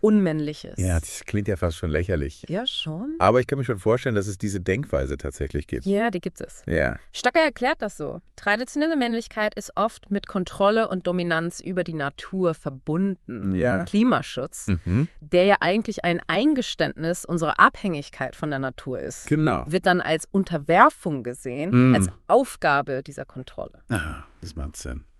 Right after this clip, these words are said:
Speaker 1: Und es führt dann natürlich auch zu Widerstand gegen Veränderung.
Speaker 2: Ja, klar.
Speaker 1: Diesen Widerstand,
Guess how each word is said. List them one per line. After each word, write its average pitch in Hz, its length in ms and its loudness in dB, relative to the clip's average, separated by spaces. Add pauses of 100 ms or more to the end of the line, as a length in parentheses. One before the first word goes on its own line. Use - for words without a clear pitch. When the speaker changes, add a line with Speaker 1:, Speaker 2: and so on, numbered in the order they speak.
(420)
Speaker 1:
Und 233 100 6
es - 140 -2
führt - 240 6
dann 427 100 6
natürlich 349 400 2
auch 311 140 2
zu 277 420 0
Widerstand 202 800 2
gegen 175 180 -2
Veränderung. 160 720 -6
Speaker 2:
Ja, 67 320 -2
klar. - 220 0
Speaker 1:
Diesen 190 180 0
Widerstand, 254 640 -2